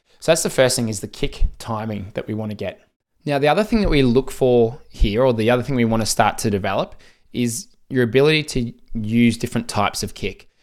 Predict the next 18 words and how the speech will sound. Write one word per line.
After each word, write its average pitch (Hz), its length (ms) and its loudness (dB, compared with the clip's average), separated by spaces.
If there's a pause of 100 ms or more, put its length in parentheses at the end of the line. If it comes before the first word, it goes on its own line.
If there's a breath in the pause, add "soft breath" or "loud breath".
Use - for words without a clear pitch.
So 120 420 0 (600)
we 120 160 -2
talked 151 220 0
about 127 200 -2
this 117 240 0
in, 107 320 0
uh, 95 140 -6
core - 180 -2
principle 110 380 -4
number 101 200 -4
two, 196 360 -8 (400 soft breath)
and, 104 360 -8 (440)
and - 180 -12
we 101 80 -2
said, - 320 -2
we 107 60 -4
talked - 200 0
about 107 140 0